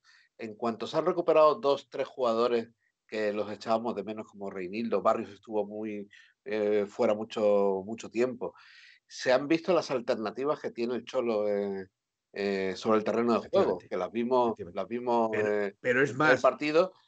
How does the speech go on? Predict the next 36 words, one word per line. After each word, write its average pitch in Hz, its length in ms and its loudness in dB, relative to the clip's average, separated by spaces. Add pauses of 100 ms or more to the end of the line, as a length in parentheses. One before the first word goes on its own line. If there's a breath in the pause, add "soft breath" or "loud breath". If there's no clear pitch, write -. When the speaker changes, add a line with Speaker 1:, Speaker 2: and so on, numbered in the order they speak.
Speaker 2:
es 135 120 0
Speaker 1:
con 135 80 4
Speaker 2:
más, 147 100 4
Speaker 1:
los 143 80 -2
cambios, 151 180 4
Speaker 2:
Pepeillo. 147 380 4
Speaker 1:
con 139 140 2
los, 117 140 2 (180)
con 113 300 -4
el 107 100 -4
equipo 127 260 -8
titular 127 340 0
que 127 80 -12
sacó, 113 400 2
Speaker 2:
Ey, 190 100 -4
ey, - 180 -10
ey. - 120 -20
Speaker 1:
etcétera. 107 460 -8
Speaker 2:
Ahí, 90 260 -8
exacto. 104 460 -10
Speaker 1:
Y 131 220 -6
yo 123 400 -2
creo 185 180 0
Speaker 2:
Exacto. 175 400 -2
Speaker 1:
que 123 260 -20 (320 soft breath)
Speaker 2:
Es 147 80 -8
que, 208 360 2 (520)
es 175 200 0
que 214 360 4 (360)
tiene 147 440 4 (160)
las 123 300 -8
piezas 196 600 -4 (120)
necesarias 113 1040 -4 (380)
o 120 180 -8
que 127 120 -6
necesita 160 640 -4